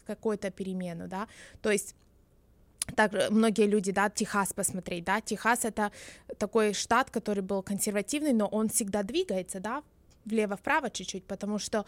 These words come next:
а, кто-то расслабляется, кто-то стает активней, да, то есть то же самое многие штаты, которые люди, когда переезжают в другие штаты, да, на другую сторону Америки, это хорошо, но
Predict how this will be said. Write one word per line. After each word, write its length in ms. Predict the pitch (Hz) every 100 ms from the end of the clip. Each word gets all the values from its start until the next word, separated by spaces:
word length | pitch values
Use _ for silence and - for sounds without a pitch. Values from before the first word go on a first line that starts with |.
| - - -
а, 240 | - 196
кто-то 320 | 185 - 240 254
расслабляется, 800 | 269 339 320 262 226 233 302 370 _ _ _ _
кто-то 280 | - 214 208
стает 320 | - 220 202
активней, 500 | 226 - 240 190 190 - _ _ _
да, 200 | 196 220 -
то 100 | 233
есть 360 | 214 - -
то 100 | -
же 60 | 220
самое 280 | - 233 233
многие 260 | 220 214 214
штаты, 300 | - 214 208
которые 340 | 196 190 196 196
люди, 280 | 196 190 190
когда 220 | 190 185
переезжают 500 | 208 220 285 466 392
в 40 |
другие 320 | 233 208 214
штаты, 360 | 196 220 202 196
да, 200 | 180 240 - - -
на 80 | 208
другую 260 | 202 208 208
сторону 420 | - 202 196 196
Америки, 500 | 190 185 180 - - - - -
это 180 | 220 240
хорошо, 520 | - 240 220 - 302
но 460 | 277 240 240 196